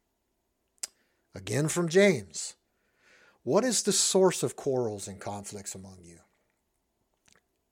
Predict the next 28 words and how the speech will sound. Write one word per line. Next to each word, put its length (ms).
Is 160
not 180
the 80
source 540
your 140
pleasures 920
that 160
wage 320
war 640
in 140
your 140
members, 680
in 60
the 80
parts 320
of 100
your 100
body? 400
You 220
lust 680
and 100
do 140
not 240
have, 640
so 220
you 200
commit 400
murder. 640